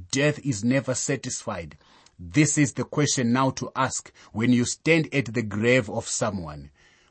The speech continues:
"Where is he?" Actually, Job asked this question. "But man dies and is laid away. Indeed, he breathes his last. And where is he?" Job fourteen verse ten. That is the question everybody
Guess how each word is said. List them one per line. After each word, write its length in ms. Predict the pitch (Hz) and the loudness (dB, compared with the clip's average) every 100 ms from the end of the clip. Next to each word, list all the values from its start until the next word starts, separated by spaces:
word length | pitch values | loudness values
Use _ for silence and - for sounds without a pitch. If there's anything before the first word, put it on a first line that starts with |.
| - | -18
"Where 540 | 85 92 170 185 175 - | -8 2 6 6 4 2
is 260 | 131 95 | 0 0
he?" 480 | 92 80 139 80 - _ _ _ _ _ | -4 2 2 0 -12 _ _ _ _ _
Actually, 460 | - 127 - 123 127 | 0 2 2 2 2
Job 400 | 98 127 127 104 - | 4 6 6 4 0
asked 520 | 127 120 - 95 82 | 2 2 -2 -8 -4
this 200 | 120 120 | -2 -2
question. 580 | - 107 - - 80 73 _ _ _ _ - | -2 -6 -6 -8 -12 -14 _ _ _ _ -4
"But 180 | 123 - | -2 2
man 380 | 117 139 139 104 | 4 6 6 4
dies 500 | 123 127 117 98 85 | 2 2 0 -4 -6
and 200 | 117 110 | -6 -2
is 260 | 110 95 | -2 -2
laid 300 | 104 127 139 | 2 4 4
away. 420 | 113 107 110 82 - _ _ | 2 0 -4 -6 -12 _ _
Indeed, 520 | 127 113 92 117 143 113 | 2 2 2 4 4 4
he 160 | 120 | 2
breathes 540 | 110 92 147 143 143 123 | 2 2 2 4 2 4
his 240 | 143 110 | 2 2
last. 360 | 135 147 - 101 - _ _ | -2 -2 -4 -12 -16 _ _
And 260 | 120 101 85 _ _ | -4 -4 -4 _ _
where 540 | 82 95 131 135 127 - | -6 0 2 2 0 -4
is 260 | 110 92 - | -6 -6 -8
he?" 440 | - 107 85 67 _ _ _ _ 87 | -6 -6 -6 -10 _ _ _ _ -4
Job 320 | 113 117 101 | 0 0 -2
fourteen 500 | - 131 117 120 98 | -4 -2 -2 -4 -4
verse 260 | 107 - | -6 -8
ten. 380 | - 92 82 71 _ _ _ _ - | -8 -10 -10 -14 _ _ _ _ -4
That 280 | 107 135 - | 2 2 2
is 220 | 135 120 | 0 0
the 100 | 104 | 0
question 500 | 113 - 135 - 123 - | -4 -2 0 0 -2 0
everybody 500 | 135 117 110 123 | 0 0 0 0